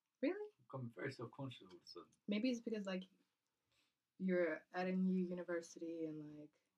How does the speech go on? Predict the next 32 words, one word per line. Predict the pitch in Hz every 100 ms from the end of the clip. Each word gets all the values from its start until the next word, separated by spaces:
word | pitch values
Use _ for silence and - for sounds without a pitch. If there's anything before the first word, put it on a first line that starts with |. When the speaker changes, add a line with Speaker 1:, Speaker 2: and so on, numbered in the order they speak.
| _ _ _ _
Speaker 1:
there's | 170
a |
lot | 170 175
of | 175
Speaker 2:
Maybe. | 175
Speaker 1:
new |
faces. | 180 - 165 175 - 160 160 156 156 160 - _ _ _ _ _ _ _ -
Speaker 2:
I |
don't | -
know. | - - _ -
I | -
think | -
it | -
started | - 98
to | 95
happen | 95
to | 92 104
me. | 98
Like, | - _
I |
go | 120
on | 113 110
Instagram. | - 90 - - _ _ _ _ _ _ _ _
What's, | 117 117 -
like, | 107 104 _
what | 131 131
is | 95
it? | 90
Um, | 92 90 _ _ _ _ _ _ _ -
Aquaman, | 90 - 95 90 85
Jason | 104 104 -
Momoa. | 95 95 85